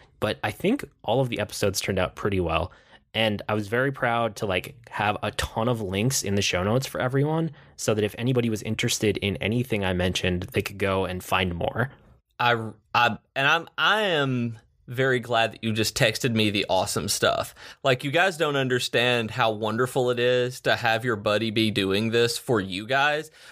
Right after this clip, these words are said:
Speaker 2: because anything that is truly worth seeing and, and immediately that I didn't know about, I just got in a text message that said,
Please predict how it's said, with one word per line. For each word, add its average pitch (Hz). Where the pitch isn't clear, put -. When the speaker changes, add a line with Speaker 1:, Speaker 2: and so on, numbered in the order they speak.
Speaker 2:
because 139
anything 160
that 127
is 113
truly 135
worth 107
seeing 127
and, 107
and 107
immediately 127
that 120
I 110
didn't 127
know 110
about, 139
I 147
just 190
got 147
in 131
a 113
text -
message 110
that 110
said, 113